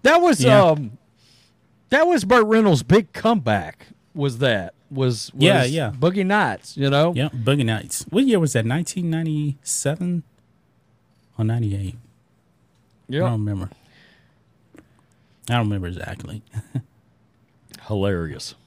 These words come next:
Speaker 2: Yeah. Yeah. Smash that thumbs up button, guys.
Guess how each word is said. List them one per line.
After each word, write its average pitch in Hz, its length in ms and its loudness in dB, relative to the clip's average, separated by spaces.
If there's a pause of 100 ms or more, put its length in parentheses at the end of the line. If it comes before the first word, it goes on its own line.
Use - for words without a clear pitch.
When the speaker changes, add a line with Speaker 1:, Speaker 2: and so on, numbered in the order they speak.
(140)
Speaker 2:
Yeah. 107 260 -6 (600)
Yeah. - 220 -8 (680)
Smash 262 400 0
that 196 160 0
thumbs 180 300 0
up 147 140 0
button, 117 240 0
guys. 123 420 -2